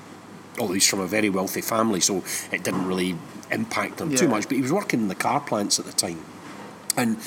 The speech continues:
Speaker 1: he'd become aware of the fact that black American music, the blues, jazz, he was aware of how poor distribution was and how they were actually increasingly marginalised from the stores that really sold records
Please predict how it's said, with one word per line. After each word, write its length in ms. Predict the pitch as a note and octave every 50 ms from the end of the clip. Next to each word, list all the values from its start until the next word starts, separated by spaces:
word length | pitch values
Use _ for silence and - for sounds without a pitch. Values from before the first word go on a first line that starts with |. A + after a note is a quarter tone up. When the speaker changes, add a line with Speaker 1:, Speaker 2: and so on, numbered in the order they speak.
| - - - - - -
Speaker 1:
he'd 240 | - D3 C#3 A#2+ G#2+
become 380 | C#3 - - - - A3+ A3+
aware 640 | G3 D#3 B2+ A2+ B2 C#3+ D#3 D#3+ D3 A2+ F#2+ - - - - - - - -
of 140 | A#2+ G#2+ -
the 80 | B2 A2
fact 440 | - - B2 A#2+ B2 - - -
that 420 | - G#2+ G#2+ - - - - - - - - - - -
black 340 | C3+ A#2+ A#2 B2 D#3 - -
American 500 | B2 A#2 A#2 B2+ C#3+ D#3 - - A2+ G2 F#2
music, 400 | F#2 F2+ D#2+ D#2+ - - - - - - - -
the 80 | - E2
blues, 480 | E2 A2 G#2+ G#2 G#2+ G#2+ G#2+ G#2+ - -
jazz, 920 | - - - A2 G#2 G#2 G2 G#2 G#2+ G#2 - - - - - - - - -
he 140 | - G3 G3
was 140 | E3+ D#3
aware 320 | B2+ A2+ G#2 B2+ C3 C3 A2+
of 100 | A2 -
how 140 | - A#2+ A2+ - -
poor 360 | - - - C3+ C3 B2+ A#2+
distribution 840 | G#2 G2+ F2+ - - - - A2 E2+ F#2 A2+ G#2 - - A2+ G2 F2+ E2+
was 560 | D#2+ D#2 E2 D#2+ - - - - - - - -
and 160 | G#2 A2 A2
how 500 | A2 - - C3 B2+ B2 A#2+ A#2+ A2+ A2 G2+ - - - - - - - - C#3+
they 240 | B2+ A#2+ B2+ B2+
were 140 | A2+ A2+ A#2+
actually 400 | B2 D3 D3+ - - - B2 A2
increasingly 600 | G#2 G#2+ - - - C#3 - - G#2+ G#2+ A2 G#2+
marginalised 1000 | G2+ G#2 G#2+ G#2+ A2 A2 B2 B2+ G#2+ - G2+ G2 F#2 F2+ F2+ E2+ F2+ G2 - - -
from 140 | - G#2+ F#2+
the 80 | G2 G#2
stores 440 | - - - B2+ A#2 A2+ A2 G#2 -
that 100 | G#2 -
really 220 | G2+ G#2 A2 G#2 G#2
sold 440 | - - - A#2 G2+ G2+ G2 F2+ G2+
records 480 | G2 F2+ F2 - - G2 E2+ - -